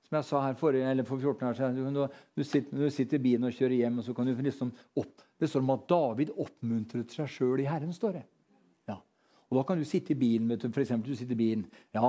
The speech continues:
kan du si: "Ja, min datter som er behagelig, sier Herren. Du er, du er min ekte datter i troen, og jeg skal", og kan du liksom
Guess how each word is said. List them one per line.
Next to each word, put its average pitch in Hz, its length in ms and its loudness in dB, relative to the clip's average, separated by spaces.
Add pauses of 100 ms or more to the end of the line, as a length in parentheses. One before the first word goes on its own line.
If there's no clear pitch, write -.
(140)
kan 127 80 -2
du 113 80 -6
si: 120 80 2
"Ja, 131 100 4
min 131 160 0
datter 127 300 -4
som 123 100 -4
er 113 80 -2
behagelig, 110 460 -2
sier 107 180 -4
Herren. 104 320 -2
Du 107 140 -2
er, 120 240 0 (260)
du 110 140 -2
er 120 180 2
min 120 300 2
ekte - 320 -6
datter 117 320 -4
i 117 80 0
troen, 110 400 0
og 107 160 -2
jeg 117 160 -2
skal", 120 240 0 (260)
og 120 220 0
kan 143 100 2
du 156 80 2
liksom 139 320 0